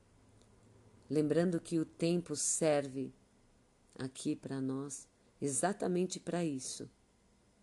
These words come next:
para que a gente possa exercitar o domínio, a liberação do nosso ser, a liberação da nossa essência, a fluidez de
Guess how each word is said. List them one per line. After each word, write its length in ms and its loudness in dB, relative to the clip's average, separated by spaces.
para 120 -8
que 120 -2
a 40 4
gente 280 0
possa 340 0
exercitar 1000 0
o 80 -2
domínio, 880 0
a 100 -4
liberação 1000 2
do 140 -2
nosso 380 -2
ser, 420 -6
a 100 -6
liberação 1160 0
da 120 -4
nossa 380 -2
essência, 760 -4
a 20 -12
fluidez 840 -2
de 180 -8